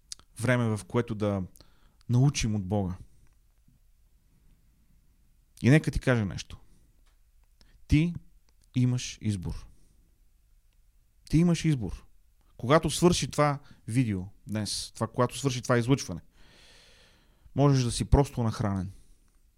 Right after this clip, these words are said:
Може да си нахранен в ума си. Размислил си за разни въпроси.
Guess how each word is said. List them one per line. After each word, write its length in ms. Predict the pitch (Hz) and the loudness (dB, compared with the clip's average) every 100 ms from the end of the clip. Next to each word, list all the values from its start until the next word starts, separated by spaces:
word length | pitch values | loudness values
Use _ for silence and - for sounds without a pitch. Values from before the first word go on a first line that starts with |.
| _ - - _ _ _ _ _ _ _ _ _ _ _ _ _ _ _ _ _ _ | _ -20 -20 _ _ _ _ _ _ _ _ _ _ _ _ _ _ _ _ _ _
Може 160 | 139 135 | 4 4
да 60 | 123 | 4
си 120 | 123 | 2
нахранен 540 | 113 147 143 135 117 | 0 2 2 2 0
в 140 | 104 123 | -2 0
ума 200 | 123 117 | 2 0
си. 280 | - - - - _ _ _ _ _ _ _ - | -2 -10 -18 -20 _ _ _ _ _ _ _ 2
Размислил 520 | 156 135 151 156 139 | 4 8 6 6 4
си 360 | 135 131 123 139 - - _ _ - - - - | 2 -2 -2 -4 -12 -20 _ _ -20 -20 -16 -2
за 160 | 156 | 2
разни 240 | 117 104 110 | 2 2 0
въпроси. 640 | 95 - 117 117 113 110 | 0 0 -2 -2 -6 -8